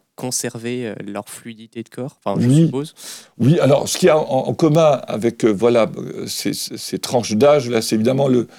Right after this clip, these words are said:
Speaker 2: la santé, c'est être en bonne santé. Pour des enfants, c'est, euh, ça peut être, euh, effectivement, euh, prendre confiance, euh, euh, que les enfants prennent confiance en eux, des enfants qui ont une mauvaise image d'eux-mêmes,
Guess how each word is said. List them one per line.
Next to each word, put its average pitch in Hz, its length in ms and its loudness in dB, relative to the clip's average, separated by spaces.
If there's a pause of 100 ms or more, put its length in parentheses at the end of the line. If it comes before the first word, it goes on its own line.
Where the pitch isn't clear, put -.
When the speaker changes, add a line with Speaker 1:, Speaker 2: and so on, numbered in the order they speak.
(160)
Speaker 2:
la 104 160 0
santé, 156 460 2
c'est - 160 -2
être - 160 -4
en 104 60 0
bonne 110 200 2
santé. 185 400 -2 (480)
Pour 131 220 2
des 151 200 4
enfants, 170 420 4
c'est, 135 420 0 (580)
euh, - 260 0
ça - 240 0
peut 117 140 0
être, 131 320 2
euh, 120 300 4 (320)
effectivement, 143 960 2
euh, 123 260 6
prendre 131 320 -2
confiance, - 680 -2
euh, 117 360 2 (640)
euh, - 80 -6 (500)
que - 80 2
les 127 180 4
enfants 135 240 -2
prennent 123 240 0
confiance - 480 -4
en 151 140 0
eux, 190 260 4
des 131 220 0
enfants 123 240 0
qui - 180 -4
ont 123 120 0
une 120 80 2
mauvaise 135 320 2
image 131 340 2
d'eux-mêmes, 147 540 4